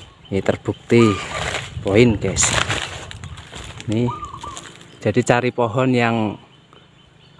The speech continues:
agak menyendiri ya, nih menyendiri. Jadi dia bisa lihat tengok dari mana-mana ya. Kita turunkan dulu, guys.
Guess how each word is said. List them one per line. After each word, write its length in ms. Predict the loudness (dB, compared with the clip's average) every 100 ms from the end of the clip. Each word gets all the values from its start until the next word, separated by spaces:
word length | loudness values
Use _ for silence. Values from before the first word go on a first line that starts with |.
| -10
agak 320 | -8 -2 -2 2
menyendiri 720 | 4 4 4 4 6 6 4
ya, 80 | 0
nih 320 | -2 0 0 0
menyendiri. 560 | 0 2 2 0 -4 -10 -20 -20 -20 -20 -10 -6
Jadi 400 | 6 8 8 4 -6 -12 -12 -12 -12 -10 -8 -8 -10 -16 -2 6
dia 400 | 8 8 6 2 -2 -6
bisa 320 | -2 2 2
lihat 320 | 2 4 2 0 -10 -4
tengok 320 | 0 0 2
dari 240 | 2 2
mana-mana 480 | 2 2 2 2 2
ya. 160 | 0 -4 -6
Kita 240 | 0 2
turunkan 400 | 2 0 0 0 0
dulu, 80 | -2
guys. 240 | -6 -8